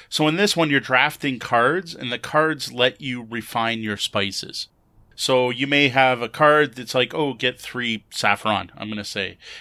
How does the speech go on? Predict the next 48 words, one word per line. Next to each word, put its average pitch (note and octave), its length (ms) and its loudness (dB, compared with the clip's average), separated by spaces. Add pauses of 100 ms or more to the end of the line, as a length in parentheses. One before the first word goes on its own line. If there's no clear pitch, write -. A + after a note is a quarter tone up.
And C3 100 0
then C#3+ 80 2
you D3+ 60 4
have D3 100 6
another F#3 220 4
card C#3+ 300 4
that's B2+ 160 -2
like, B2+ 160 4
"Trade E3+ 440 2
three - 360 -4
saffron B2 580 0
to A2+ 60 -6
get A2+ 180 -2
one G#2+ 220 -4
sage." A2 520 0
And G#2 120 -8
then A2+ 120 -6
another D#3 360 -2
one C#3 220 -4
that A2+ 120 -8
says, A2+ 460 0 (260)
"Trade C#3+ 240 4
a A2+ 40 0
sage C#3 300 2
for B2 160 -2
a A2+ 60 0
nutmeg," C3 560 4
and A#2+ 160 0
then F3+ 140 6
you C3 80 2
can B2 100 -6
trade B2 240 0
a A2 60 -4
nutmeg A#2 500 2
for A2 180 -2
a G#2 80 -2
twenty A#2+ 300 -2
point G#2+ 240 -8
card. F#2 300 -6 (360)
Now, A#2+ 120 6
I'm A2+ 100 0
totally D3+ 320 4
making C#3 320 2
up C3+ 240 2 (120)
the A2+ 100 0
names B2 400 2
of A2+ 240 -6
the G#2+ 220 -2